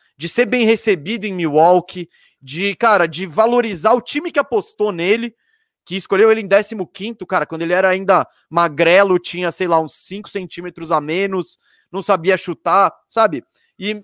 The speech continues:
eu, eu, eu, eu valorizo muito essa, essa gratidão dele. E eu acho que tem muito também, Firu, de não ter crescido nesse ambiente, sabe, americano, que você é o cara.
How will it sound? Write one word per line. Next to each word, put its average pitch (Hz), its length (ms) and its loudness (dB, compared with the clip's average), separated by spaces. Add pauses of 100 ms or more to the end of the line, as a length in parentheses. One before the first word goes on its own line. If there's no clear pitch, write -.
(160)
eu, 214 400 -18
eu, 247 180 -10
eu, 214 220 -4
eu 220 40 -4
valorizo 247 480 2
muito 226 400 0
essa, 202 480 2
essa 185 280 -2
gratidão 165 720 2
dele. 139 280 -4 (260)
E 196 40 0
eu 226 40 4
acho 233 120 -2
que 247 60 -14
tem 240 120 -6
muito 247 240 -4
também, 214 320 2
Firu, 196 220 -4
de 180 200 -8 (280)
não 247 200 2
ter 269 140 -2
crescido 180 760 -2 (280)
nesse 214 340 -4
ambiente, 196 880 -2 (520)
sabe, 139 520 0 (160)
americano, 190 840 2
que 180 200 -12 (220)
você 185 340 -2
é 208 40 6
o 190 80 2
cara. 165 460 2